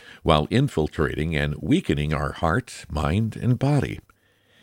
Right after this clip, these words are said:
Any particular diversion may be innocent on its own terms, but by definition, every diversion diverts us from something that requires our attention. It's easy enough to catch lizards, but still,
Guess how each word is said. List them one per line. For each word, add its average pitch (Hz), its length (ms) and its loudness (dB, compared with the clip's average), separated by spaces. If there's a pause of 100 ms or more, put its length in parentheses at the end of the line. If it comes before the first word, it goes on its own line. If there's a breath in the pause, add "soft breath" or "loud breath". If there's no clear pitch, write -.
(340 soft breath)
Any 156 220 6
particular 98 580 2
diversion 62 480 -4
may 117 160 2
be 120 140 2
innocent - 640 -2
on 71 160 0
its 69 200 -4
own 104 240 2
terms, - 840 -4
but 127 320 0
by 82 180 4
definition, 90 640 0 (460 loud breath)
every 147 300 2
diversion 101 580 0
diverts 98 460 0
us 76 260 0
from 117 240 -2
something 95 500 -2
that 95 220 2
requires 80 720 0
our 76 200 2
attention. - 500 -6 (640)
It's - 220 -4
easy 85 260 4
enough 95 280 2
to 73 100 -2
catch 87 340 2
lizards, 85 640 -2
but 95 220 0
still, 107 520 2